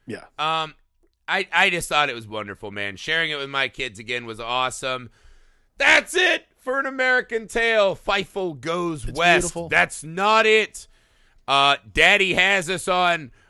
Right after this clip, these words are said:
Speaker 2: on the cross. He's not giving us a safe word. He's pulling out his pliers.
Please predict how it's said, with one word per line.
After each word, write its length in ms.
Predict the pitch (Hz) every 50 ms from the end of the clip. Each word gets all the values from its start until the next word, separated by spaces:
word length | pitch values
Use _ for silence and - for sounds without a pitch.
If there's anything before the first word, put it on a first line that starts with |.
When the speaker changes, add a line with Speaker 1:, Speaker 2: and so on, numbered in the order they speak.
| _ _ _ _
Speaker 2:
on 340 | - 147 165 175 180 175 165
the 100 | 165 -
cross. 760 | - - 175 170 175 170 160 143 123 - - - - - - _ _ _ _ _ _ _ _ _ _ _ _ _ _ _ -
He's 240 | - 123 127 -
not 240 | 175 180 175 156 123
giving 240 | 143 180 180 175 175
us 160 | 165 151 - -
a 60 | 151
safe 380 | 135 - 175 170 170 156 - -
word. 240 | 160 147 139 131 117
He's 180 | 135 135 -
pulling 360 | - - 175 170 160 156 151
out 180 | 151 151 156 147
his 160 | 143 127 -
pliers. 840 | - - 151 151 151 151 147 139 127 104 82 - - - - - -